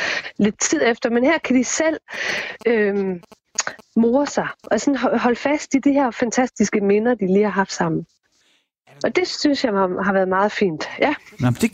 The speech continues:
Speaker 2: det kan jeg sagtens følge. Er der noget, du tænker
Speaker 1: Ja.
Speaker 2: i alle de forskellige debatter, vi har, er det noget, der har været sådan særlig vigtigt for dig at debattere omkring børn og, og deres skærmtid?
Speaker 1: Jamen, jeg tror, der, hvor, øh, den, hvor man nok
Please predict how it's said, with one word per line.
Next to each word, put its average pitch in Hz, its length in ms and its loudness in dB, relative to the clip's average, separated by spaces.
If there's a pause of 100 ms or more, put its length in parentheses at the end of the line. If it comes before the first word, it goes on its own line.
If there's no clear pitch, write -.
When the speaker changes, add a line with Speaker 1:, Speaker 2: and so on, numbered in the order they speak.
(100)
Speaker 2:
det - 0 - (100)
kan - 20 -12
jeg 208 100 0
sagtens 190 320 -2
følge. 151 200 2
Er 165 160 -2
der 175 60 0
noget, 202 440 4
du 220 40 -4
tænker 208 400 2
Speaker 1:
Ja. - 60 -2 (300)
Speaker 2:
i 180 300 -2
alle 196 180 0
de 208 180 0 (120)
forskellige 185 400 -2
debatter, 165 340 0
vi 123 80 0
har, 131 200 0
er 131 40 2
det 139 100 0
noget, 175 180 2
der 196 80 2
har 170 60 0
været 156 120 0
sådan 170 160 2
særlig 175 600 0
vigtigt 139 260 -2
for - 80 -6
dig 120 380 -4 (320)
at 117 120 0
debattere 117 500 0
omkring 101 460 0
børn 113 400 0
og, 92 380 0
og 101 200 -4
deres 95 200 0
skærmtid? 98 540 0 (1120)
Speaker 1:
Jamen, 233 140 0
jeg 233 100 0
tror, 277 240 -2 (100)
der, 349 200 2
hvor, 226 400 2
øh, 190 380 0
den, 214 180 -2 (140)
hvor 233 120 2
man 226 200 0
nok 247 180 0